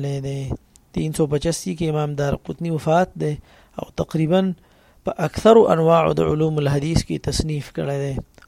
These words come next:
خو دا کتاب مفقود دی. روایت الاقران لأبي الشيخ الاصبهاني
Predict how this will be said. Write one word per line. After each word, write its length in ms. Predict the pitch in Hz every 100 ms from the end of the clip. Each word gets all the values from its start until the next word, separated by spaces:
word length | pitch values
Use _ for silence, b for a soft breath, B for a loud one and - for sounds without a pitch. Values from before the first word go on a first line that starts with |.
| -
خو 80 | 156
دا 40 | 139 156
کتاب 320 | 175 175 156 151
مفقود 480 | 147 - 165 139 127
دی. 80 | 139 117 - _ b b b b b - 160
روایت 400 | 165 190 190 180
الاقران 720 | 170 165 - 165 165 180 180 175 _ _ _ _ -
لأبي 340 | 151 151 147
الشيخ 480 | 139 - 170 175 170 - 170
الاصبهاني 840 | 170 131 - 147 139 139 139 147